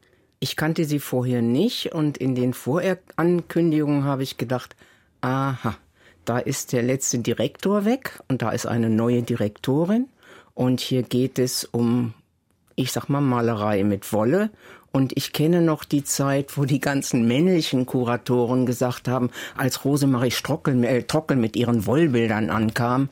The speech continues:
mit so einer Strickliesel befasse ich mich gar nicht erst. Das ist ja, seitdem wir f-, zu mehr über Frauen in der Kunst nachdenken,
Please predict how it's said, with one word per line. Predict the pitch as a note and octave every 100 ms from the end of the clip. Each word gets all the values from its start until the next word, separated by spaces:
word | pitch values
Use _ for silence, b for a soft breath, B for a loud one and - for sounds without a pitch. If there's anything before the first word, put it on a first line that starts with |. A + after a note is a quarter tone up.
| B B B
mit | C3
so | - B2+
einer | B2 A2+
Strickliesel | - - G#3 D3+ B2+ C3+ D3 D#3+ F3 -
befasse | D3 - F3 - B2+
ich | G#2
mich | G#2+ G#2
gar | - F2
nicht | F#2+ G2 -
erst. | - - - - - B B B B B B
Das | E3+ D#3
ist | - F#3+ - E3+
ja, | E3 D#3+ E3
seitdem | - D3+ D3+ - D#3 D3+ D3+ C#3
wir | C#3+ C#3+ C3+ C3 C3+ - - E2
f-, | - - - _ _ _ _
zu | - G3+
mehr | A3 F#3 C#3+ D3 - - _ _ _ _ _ - G#2
über | D#3+ C#3
Frauen | B2 - B2+ D3+ G3
in | F3+ E3+
der | E3
Kunst | E3 F3+ F#3 -
nachdenken, | E3 E3 - E3 E3+ F3 E3